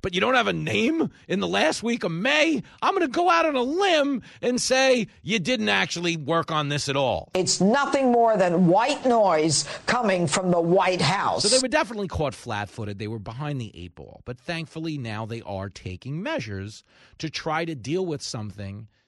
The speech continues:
Speaker 1: that's just unimaginable in this country. You gotta understand, man, the overall quality of life in this country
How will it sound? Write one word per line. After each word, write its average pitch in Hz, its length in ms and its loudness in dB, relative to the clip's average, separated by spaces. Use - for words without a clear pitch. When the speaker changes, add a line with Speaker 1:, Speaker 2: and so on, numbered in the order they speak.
Speaker 1:
that's 143 260 -8
just - 240 -8
unimaginable 113 1000 -8
in 147 240 -6
this 110 180 -10
country. 226 400 -12
You 98 60 -12
gotta 285 180 -6
understand, 226 480 -10
man, 95 240 -10
the 120 160 -14
overall 240 500 -6
quality 127 680 -10
of 104 140 -14
life 82 480 -16
in 117 220 -10
this 107 240 -12
country 120 580 -14